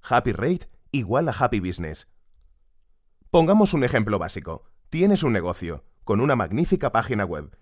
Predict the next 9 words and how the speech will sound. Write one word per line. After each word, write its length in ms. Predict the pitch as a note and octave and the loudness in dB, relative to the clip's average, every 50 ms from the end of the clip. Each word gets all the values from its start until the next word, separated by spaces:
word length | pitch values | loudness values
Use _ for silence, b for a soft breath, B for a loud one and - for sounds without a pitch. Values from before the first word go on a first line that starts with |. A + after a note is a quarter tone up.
| _ - | _ -6
y 100 | D3+ C#3+ | -4 -2
campañas 460 | - C#3+ C#3 - F#3+ G3+ G#3 F3+ - | -2 -2 0 2 2 2 2 2 2
para 160 | - D#3+ C3+ | 2 2 2
atraer 300 | A#2 - A#2 C3 C#3 B2+ | 2 2 2 0 0 0
público 360 | - C3 A#2 A2 G#2+ G2 G#2 F#2 | 0 0 0 0 0 -2 -2 -2
a 40 | |
tu 100 | F2+ G2 | -2 -4
negocio. 480 | F#2 F2 D2 D2+ D#2+ - D#2 D2 C#2+ C2 - _ _ _ _ _ _ _ - | -4 -6 -6 -8 -10 -10 -12 -12 -14 -14 -18 _ _ _ _ _ _ _ -2
Pero 360 | - B2 G2+ F2+ E2 D#2 - | 0 0 0 0 -2 -6 -12